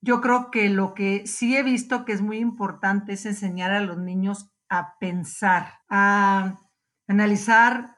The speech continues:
la información a la cual ya tienen acceso y el para qué se va a utilizar esa información, qué es lo que quieren lograr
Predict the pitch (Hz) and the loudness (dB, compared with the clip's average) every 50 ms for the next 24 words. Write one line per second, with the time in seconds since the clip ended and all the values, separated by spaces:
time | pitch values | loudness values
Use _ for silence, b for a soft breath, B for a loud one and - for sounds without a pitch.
0 | _ _ 208 208 214 214 208 202 214 202 202 208 214 202 196 - - 233 220 226 | _ _ -2 0 2 2 2 2 0 2 4 4 4 4 2 0 -2 0 2 2
1 | 233 240 240 - 202 190 185 185 - 208 202 202 202 208 214 208 - 214 202 202 | 2 2 0 0 0 -2 -2 -4 -2 -2 0 0 0 0 -2 -4 -4 -2 -2 -2
2 | 214 214 208 196 196 - - - 208 202 - - 214 214 214 b b b b b | 0 -2 -2 -4 -4 -6 -4 -4 -4 -4 -2 -4 -6 -6 -6 b b b b b
3 | b _ _ _ _ _ _ _ - 233 214 220 220 220 - - - _ _ _ | b _ _ _ _ _ _ _ -2 -2 0 0 -2 -2 -6 -10 -16 _ _ _
4 | - 220 220 220 226 - - _ _ _ _ _ _ _ _ - 240 233 233 226 | -2 -2 0 -2 -4 -6 -12 _ _ _ _ _ _ _ _ 6 8 8 8 8
5 | 233 233 226 214 202 - - - 247 269 302 349 330 - - - _ _ _ _ | 8 6 6 6 2 -2 -4 -2 -2 -2 -2 -2 -6 -12 -14 -18 _ _ _ _
6 | _ - - 226 220 208 214 214 208 - 247 247 233 220 196 196 - 202 196 202 | _ -6 -2 0 2 4 2 2 2 0 0 0 0 0 -2 0 2 2 2 2
7 | 196 - - - _ _ - 214 202 - 220 220 208 208 214 196 185 180 175 175 | 0 -4 -10 -18 _ _ -6 -6 -4 -4 -4 -4 -4 -4 -4 -4 -4 -4 -6 -6
8 | - - 196 196 190 190 - 247 247 254 247 262 294 339 330 320 - 240 208 - | -4 -2 -2 -2 -2 -2 -2 0 0 0 0 0 -2 -2 -2 -4 -4 -4 -4 -4
9 | - - 214 220 226 233 233 254 262 269 269 B B B B B B B _ - | -8 -10 -6 -4 -2 -2 0 0 -2 -2 -4 B B B B B B B _ -2
10 | 202 208 208 208 208 196 220 247 | 0 2 4 4 4 4 4 2